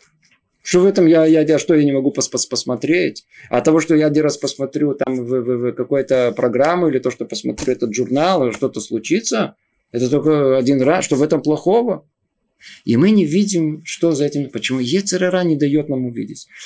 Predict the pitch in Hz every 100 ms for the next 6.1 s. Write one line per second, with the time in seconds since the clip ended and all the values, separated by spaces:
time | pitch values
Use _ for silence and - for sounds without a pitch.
0 | - 220 262 214 214 226 214 185 185 190
1 | 180 165 160 151 156 151 226 214 214 -
2 | - _ 143 143 208 196 - - 123 127
3 | 139 151 175 208 - 156 135 - 180 -
4 | - - - - 135 180 214 202 190 185
5 | 180 254 - 220 202 - 160 180 262 339